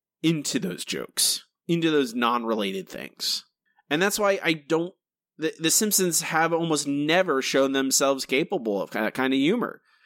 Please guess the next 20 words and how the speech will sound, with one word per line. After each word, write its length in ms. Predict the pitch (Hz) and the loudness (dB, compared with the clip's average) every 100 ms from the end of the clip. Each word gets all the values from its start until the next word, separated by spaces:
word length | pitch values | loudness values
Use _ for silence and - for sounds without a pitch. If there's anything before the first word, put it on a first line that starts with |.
| _ - | _ -4
Like, 220 | 123 131 | -2 -2
the, 240 | - 147 139 | -2 -2 0
the, 160 | 131 - - | -2 -4 -6
the 140 | 127 | -2
strongest 520 | - 131 117 127 127 | -2 0 0 0 0
Simpsons 400 | - 135 139 127 | 0 0 -2 -2
jokes 360 | - 113 110 - | -2 -2 0 -2
are 80 | - | -2
always 500 | 120 131 139 131 - _ | 2 2 2 0 -4 _
connected 720 | - 123 120 - 120 113 110 | -4 0 0 0 0 0 -2
to 120 | - | -4
character 560 | 110 - 101 90 - 95 | -4 -2 -2 -4 -10 -8
in 80 | 98 | -4
a 60 | |
certain 280 | 95 110 - | -2 -4 -6
way. 240 | - - - _ _ _ _ _ _ _ _ _ _ | -10 -16 -20 _ _ _ _ _ _ _ _ _ _
And 80 | 127 | -4
if 140 | 123 - | -2 -2
they're 100 | - | -2
not, 480 | 170 220 127 - | 0 2 2 -2